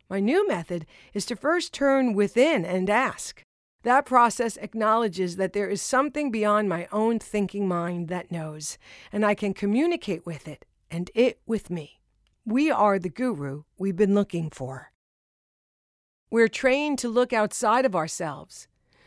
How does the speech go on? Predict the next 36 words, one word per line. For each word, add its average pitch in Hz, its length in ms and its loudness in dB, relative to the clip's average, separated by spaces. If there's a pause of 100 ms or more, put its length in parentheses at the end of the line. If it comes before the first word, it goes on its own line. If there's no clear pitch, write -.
(320)
We 226 180 -4
actually 349 540 -4
believe 202 460 -2
that 180 200 -2
people 214 440 -2
and 180 160 -2
things 190 500 -2 (100)
are 185 240 -4
our 185 300 -4
source. 247 640 -6 (720)
We've 233 180 0
come 330 220 0
to 320 120 -4
believe 247 420 -2
that 196 340 -4
it's - 140 -6
someone 302 380 0
else's 311 540 -2
job 156 380 -6
to 180 80 -10
satisfy 170 640 -6
our 160 220 -4
needs, 165 580 -8 (280)
and 220 160 2
that 214 280 0
always 214 420 0
leads 175 320 -8
to 185 120 -8
disappointment 185 840 -4
because 175 500 -8
it's - 160 -18
built 240 400 -2
on 190 80 -6
a 170 120 -8 (100)
false 220 340 -4
premise - 540 -4